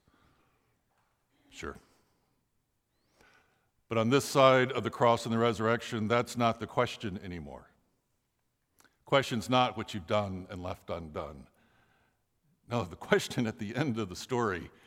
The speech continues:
is, do you love Jesus? Maybe like Peter, you want to rush to answer that question too quickly. "Yes, Jesus, <laughs> I told you that at confirmation."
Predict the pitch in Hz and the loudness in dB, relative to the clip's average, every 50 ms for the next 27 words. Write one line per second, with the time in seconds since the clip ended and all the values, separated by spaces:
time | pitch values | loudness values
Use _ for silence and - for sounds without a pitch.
0 | _ _ _ - 113 92 82 - 123 113 98 95 87 82 104 107 98 92 87 82 | _ _ _ -14 -12 -12 -10 -6 -6 -6 -6 -6 -6 -2 0 2 2 2 0 -4
1 | 76 85 - - _ _ _ _ _ - - 101 95 82 - - - - - - | -6 -12 -20 -20 _ _ _ _ _ -14 -12 -10 -10 -12 -14 -18 -20 -20 -20 -20
2 | - - - - _ _ _ _ _ _ _ _ _ _ _ _ _ _ _ _ | -20 -20 -20 -20 _ _ _ _ _ _ _ _ _ _ _ _ _ _ _ _
3 | _ _ _ _ _ _ _ _ _ _ _ _ _ _ _ _ _ _ _ _ | _ _ _ _ _ _ _ _ _ _ _ _ _ _ _ _ _ _ _ _
4 | _ _ _ _ _ - - _ _ _ 254 262 _ 180 _ _ _ _ _ _ | _ _ _ _ _ -20 -20 _ _ _ _ _ _ _ _ _ _ _ _ _
5 | _ _ _ _ _ _ _ _ _ _ - 120 147 160 156 147 147 147 147 - | _ _ _ _ _ _ _ _ _ _ 0 4 6 8 8 8 8 6 6 4
6 | 175 185 170 147 139 131 127 123 135 135 123 127 135 127 123 120 127 139 147 143 | 4 6 6 6 6 4 4 4 2 2 4 4 4 4 4 6 6 6 6 4
7 | - - - 123 127 127 131 - - 131 117 120 123 - 127 117 110 - - 104 | 2 -4 -6 -2 -2 -2 0 0 0 2 2 0 0 0 0 0 0 -2 -6 -8
8 | - - 131 - - 151 151 151 - 107 90 80 - - _ _ _ _ _ _ | -6 -4 -6 -4 0 -2 -2 -2 -2 -8 -8 -10 -12 -20 _ _ _ _ _ _
9 | _ _ _ _ _ _ _ _ - 190 214 180 - - - - - - - 151 | _ _ _ _ _ _ _ _ 4 4 4 4 4 0 -6 -8 -10 -10 -8 -4
10 | 175 185 151 - - - - - - - - - _ - - 175 175 180 156 - | -2 -2 -2 -2 -4 -6 -6 -8 -10 -10 -12 -14 _ -8 -4 -2 -2 -2 -2 -4
11 | 143 117 120 123 135 123 123 - - - 139 147 139 - 123 113 127 131 139 - | -2 2 4 4 4 2 0 -4 0 0 0 0 0 -2 -4 -2 -4 -4 -6 -6
12 | - 104 73 - | -8 -10 -10 -12